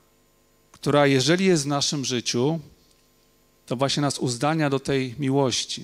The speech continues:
do tego, co jest normalnie nienaturalne, a wręcz ponadnaturalne. I uwaga,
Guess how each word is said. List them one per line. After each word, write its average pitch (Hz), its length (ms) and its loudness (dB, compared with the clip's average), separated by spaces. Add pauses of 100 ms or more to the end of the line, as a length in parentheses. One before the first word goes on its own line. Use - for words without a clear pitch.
(120)
do 135 140 -6
tego, 151 360 0
co 160 160 0
jest 147 220 2
normalnie 147 520 0
nienaturalne, 156 840 2
a 110 60 -2
wręcz 127 280 0
ponadnaturalne. 117 920 2 (440)
I 151 100 4
uwaga, 143 560 4